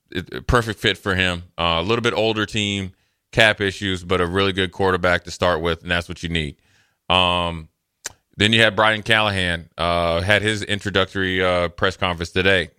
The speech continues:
uh, coming from the Bengals. Obviously, he's son of Bill Callahan. Uh, be interesting if he brings his dad to be the offensive line coach, 'cause I think that's would be, um, you know, Bill Callahan, regardless of what he did here, he is a really, really good offensive line coach.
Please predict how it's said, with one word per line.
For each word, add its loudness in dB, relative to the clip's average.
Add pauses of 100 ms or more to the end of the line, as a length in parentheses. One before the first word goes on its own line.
uh, 0
coming -4
from -6
the -2
Bengals. 0
Obviously, 0
he's -6
son -2
of -6
Bill 0
Callahan. -2 (480)
Uh, 0
be 2
interesting 0
if -4
he -4
brings -2
his -2
dad 2
to -4
be 0
the 2
offensive -2
line 0
coach, -2
'cause -4
I 0
think -2
that's 0
would -2
be, -4 (720)
um, 0 (1040)
you 2
know, 0
Bill 2
Callahan, 0 (260)
regardless 4
of -4
what 0
he -4
did -2
here, -2
he -4
is -4
a 0 (340)
really, 2
really 0
good -4
offensive -4
line -4
coach. -6